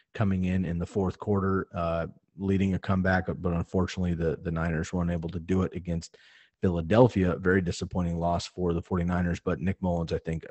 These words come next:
unfortunately, probably lost the opportunity, uh, to get his job. So I don't think he'll be doing that in San Francisco anymore, but I do think he is an N F L, uh, able quarterback who might get a, a chance elsewhere unless, you know,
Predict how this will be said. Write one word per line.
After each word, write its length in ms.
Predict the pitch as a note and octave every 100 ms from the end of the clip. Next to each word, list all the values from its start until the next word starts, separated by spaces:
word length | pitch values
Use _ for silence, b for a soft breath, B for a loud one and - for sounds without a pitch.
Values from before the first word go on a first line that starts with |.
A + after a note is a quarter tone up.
| -
unfortunately, 560 | - F#2 E2 E2+ E2 b b b _ -
probably 340 | C3 C3 G2+
lost 320 | F#2 F#2 F#2
the 100 | F#2+
opportunity, 720 | E2 - E2+ F#2+ D#2+ C#2 B1+ - -
uh, 160 | A#1+ B1+
to 100 | -
get 160 | E2 F2
his 180 | D#2+ D2+
job. 320 | - E2 D2
So 140 | -
I 20 | F2
don't 160 | F2+
think 120 | F2+
he'll 100 | F#2+
be 100 | F2+
doing 240 | F#2 G#2 G#2+
that 140 | G#2+ -
in 100 | G2
San 200 | - G#2
Francisco 420 | F#2 - - D3
anymore, 380 | C#3 B2 B2 A#2+ B B _
but 100 | F2+
I 20 |
do 200 | F2 C3
think 260 | C3+ A#2+ G#2+
he 140 | -
is 120 | G2+
an 80 | F2+
N 140 | G2 G2+
F 160 | -
L, 260 | F2+ F2 - b b b _ _ _ _ -
uh, 220 | F#2 E2 -
able 480 | G2+ G2 F2 F2 F2+
quarterback 580 | - G2 E2+ E2 D2+
who 300 | - F#2 E2 E2+
might 240 | F2 E2+
get 140 | -
a, 400 | D#2+ D#2 - D#2
a 60 | A#1+
chance 360 | - F#2+ E2 -
elsewhere 500 | F#2 F#2 - F#2 E2+
unless, 520 | D#2+ E2+ E2+ E2 - - _ _ -
you 100 | E2
know, 160 | D2